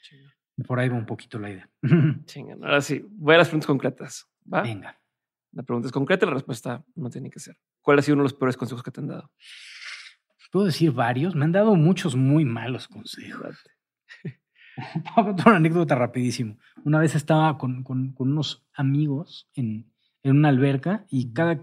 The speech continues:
Speaker 2: cada quien estaba con su hijo, ¿no? Con sus hijos.
Speaker 1: Ujú.
Speaker 2: Y este, y este cabrón agarra a su hijo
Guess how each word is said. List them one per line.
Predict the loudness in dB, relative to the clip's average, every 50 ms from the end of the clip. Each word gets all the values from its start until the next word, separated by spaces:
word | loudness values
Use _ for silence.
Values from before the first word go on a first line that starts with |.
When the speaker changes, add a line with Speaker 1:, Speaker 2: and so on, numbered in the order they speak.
| -6 _
Speaker 2:
cada | -2 -2 0 0
quien | 0 0 0 2
estaba | 2 4 4 4 4 2
con | 0 -2
su | 0 0 0
hijo, | 0 0 -2 -4 -4
¿no? | -4 -4 -4 -4
Con | -6 -8
sus | -8 -8 -6 -6
hijos. | -6 -6 -8 -10 -18 -20 -20 _ _ -16
Speaker 1:
Ujú. | -12 -12 -12 -12 -12 -16 -20 -20 _ _
Speaker 2:
Y | -2 -2 0
este, | -2 -2 -6 -8 -10 -10 _ _ -10
y | -10
este | -6 -4 -4 -4 -2
cabrón | 0 0 0 2 2 0 0 0 -2 -2 -4 -6 -10 _ _ _ _ _ _ _ _ _ _ _ _ _ _ _ _
agarra | -4 -2 0 0 0 0
a | 0
su | 0 0 0
hijo | 0 0 0 -2 -2 -4 -4 -8 _